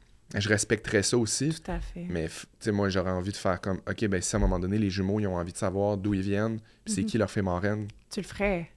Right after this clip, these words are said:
Speaker 1: ben, je veux, je veux, j'aimerais ça au moins qu'il y ait
Speaker 2: Ouais.
Speaker 1: l'opportunité de faire comme, « Ok, ben,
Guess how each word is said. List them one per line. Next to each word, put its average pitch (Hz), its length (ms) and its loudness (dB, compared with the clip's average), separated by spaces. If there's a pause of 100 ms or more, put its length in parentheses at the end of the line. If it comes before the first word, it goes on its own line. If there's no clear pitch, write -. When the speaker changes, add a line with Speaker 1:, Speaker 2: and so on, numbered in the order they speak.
(100)
Speaker 1:
ben, 98 200 6
je 98 120 0
veux, 107 160 6
je 101 160 -4
veux, - 80 -4
j'aimerais 104 340 4
ça - 160 0
au 120 80 4
moins 113 320 6
qu'il 175 160 0
y - 40 6
ait - 20 8
Speaker 2:
Ouais. 113 60 6
Speaker 1:
l'opportunité 104 580 0
de - 60 -4
faire 95 260 0
comme, « 98 260 0
Ok, 110 280 0
ben, 92 200 0